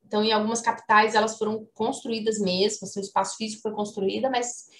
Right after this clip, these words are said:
é uma política que hoje em dia já não existe mais. Pra prevenção, a gente sempre teve bem pouca coisa, né? A prevenção no nosso país é uma,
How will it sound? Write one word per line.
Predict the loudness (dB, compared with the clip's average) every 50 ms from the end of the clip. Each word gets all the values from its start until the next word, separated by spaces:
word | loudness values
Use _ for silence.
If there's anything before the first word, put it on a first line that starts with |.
| -20 -20 -20 -8 _
é | 0 2
uma | 4 4
política | 2 2 0 0 0 0 0
que | 2 2
hoje | 2 2 2
em | 0
dia | 2 2 2
já | 2 2 0
não | 0 0 -2
existe | -2 -4 -4 -4 -4 -4 -2 0
mais. | 0 2 2 2 2 0 -4 -8 -14 -16 -20 -20 -20 -20 -20 -20 -20 _ _ _ _ _ _ _ _ _ _ _ _ _ _
Pra | 6 6 6
prevenção, | 6 4 2 2 2 0 2 4 6 6
a | 6
gente | 4 2 -2 0
sempre | 0 0 0 0 0
teve | 0 0 2 4
bem | 4 4 4 4 6
pouca | 6 6 6 6 2
coisa, | -2 2 4 4 4 4 2 -2 -4 -8 -8 -10 -10 -12 _ _ _ _ _ _ _ _ _ _
né? | -4 0 2 2
A | 2
prevenção | 2 0 -2 -2 -2 -2 0 -2 -2 -2
no | -2 0
nosso | 2 2 2 0 0
país | 2 2 2 2 2 0 -2 0
é | 0 0
uma, | 0 0 0 0 0 0 0 0 0 0 -2 -4 -4 -8